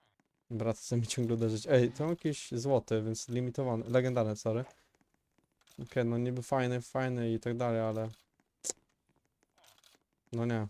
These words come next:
W sumie on za darmo za minutę będzie.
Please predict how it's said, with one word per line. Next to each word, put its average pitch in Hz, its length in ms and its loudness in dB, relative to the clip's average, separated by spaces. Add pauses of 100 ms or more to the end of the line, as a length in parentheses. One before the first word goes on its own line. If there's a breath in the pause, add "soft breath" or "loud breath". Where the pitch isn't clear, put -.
(340)
W - 40 -8
sumie 320 200 2
on 262 120 2
za 180 120 8
darmo 135 320 6
za 113 140 2
minutę 110 440 0 (480)
będzie. 110 360 -2